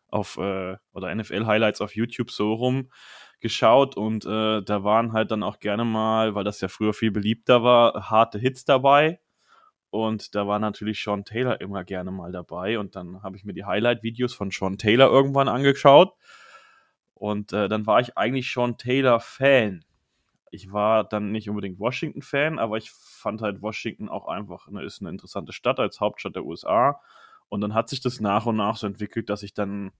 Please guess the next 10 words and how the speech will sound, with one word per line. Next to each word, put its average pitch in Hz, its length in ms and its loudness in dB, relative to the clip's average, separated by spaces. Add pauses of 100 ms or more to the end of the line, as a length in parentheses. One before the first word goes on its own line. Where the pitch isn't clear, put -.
(220)
einfach 98 300 -8
auf 98 180 -10
Washington 101 380 -8
hängen 110 240 -6
geblieben 135 420 -6
bin. 139 300 -2 (680)
Ähm, 107 600 -2 (260)
vielleicht 107 380 0
kleine 107 260 2
Randnotiz, 113 840 -2